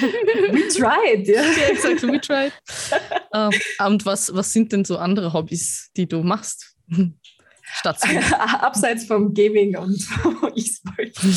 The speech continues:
Speaker 2: <laughs> Genau,
Speaker 1: Äh,
Speaker 2: bleibt da noch was über?
Speaker 1: Äh, ja, du, ganz ehrlich, also Hobbys per se, wie Schachspielen oder so, habe ich jetzt nicht, aber ich bin gerne in der Stadt unterwegs und treffe mich mit Leuten auf einen Cocktail
Speaker 2: Mhm.
Speaker 1: oder sonst was, gell? Ähm, also wenn wir uns nicht online treffen, weil meine Freunde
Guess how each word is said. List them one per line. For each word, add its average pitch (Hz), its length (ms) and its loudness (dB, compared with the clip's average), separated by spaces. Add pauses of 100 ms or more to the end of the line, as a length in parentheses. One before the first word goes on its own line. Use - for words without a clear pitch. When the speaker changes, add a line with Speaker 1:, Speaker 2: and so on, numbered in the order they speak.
(100)
Speaker 2:
<laughs> 190 240 2
Genau, 208 280 0
Speaker 1:
Äh, 208 300 0
Speaker 2:
bleibt 254 500 0
da 202 60 2
noch 196 120 0
was 196 140 -2
über? 196 260 -4 (340)
Speaker 1:
Äh, 226 540 0
ja, 196 360 -2
du, 226 220 -6
ganz 220 180 -2
ehrlich, 208 360 0
also 185 360 0 (480)
Hobbys 214 400 0
per 190 180 2
se, 185 200 -2
wie 202 300 2
Schachspielen - 560 -2
oder 214 140 6
so, 214 180 -4
habe 190 120 -2
ich 175 60 -4
jetzt - 100 -10
nicht, 156 380 -4
aber 170 360 0
ich 170 100 -4
bin 185 140 -2
gerne 170 240 -4
in 190 80 0
der 190 80 -2
Stadt - 340 -2
unterwegs 190 420 0
und 170 140 -10
treffe 180 200 -6
mich 175 120 -4
mit 170 80 -16
Leuten 156 340 -2
auf 196 140 -8
einen 175 100 0
Cocktail 185 340 -4
Speaker 2:
Mhm. 185 120 0
Speaker 1:
oder 170 80 -2
sonst 175 280 -12
was, 214 180 -4
gell? 185 240 -4 (880)
Ähm, 170 340 2
also 170 240 2
wenn 175 140 -2
wir 185 60 2
uns 190 120 2
nicht 180 180 -2
online 190 380 -2
treffen, 208 400 -2
weil 180 80 2
meine 170 240 -4
Freunde 170 380 -4